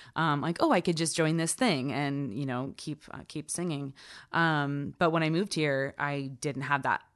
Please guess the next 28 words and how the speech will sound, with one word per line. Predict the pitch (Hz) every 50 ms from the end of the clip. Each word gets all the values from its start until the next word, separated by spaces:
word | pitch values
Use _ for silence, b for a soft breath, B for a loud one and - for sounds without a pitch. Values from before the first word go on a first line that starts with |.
| _ -
community. | - - 160 143 139 139 135 135 160 170 208 247 254 B B B B B B
And | - 165 160 151 147
I | 143 147
really, | 147 139 143 143 156 147 143 147
for | 139 - 156
the | 151
first | 143 - 143 135 -
time | 156 147 147
in | 135 135
my, | 107 113 139 - -
my | 151 151 147
life, | 139 143 135 131 -
I | 131
felt | 135 - - - 143 120 - -
that, | 135 131 117 110 - - _
um, | - - - 104 80 69 90 95 151 147 - _ _ _ _
that | - 139 - -
absence. | 131 131 127 - - - 135 135 131 -
And | 139
it | 143
was | 139 135 -
like, | 135 135 131 - -
"Oh | 220 254 190 160
man, | 165 208 240 240 170 147 147
that | 170 196 -
sucks." | - - - 233 240 - - - - - - - B B
<laughs> | B B B B 277 202
Um, | - - - 226 202 196 196 185 175 170 175 175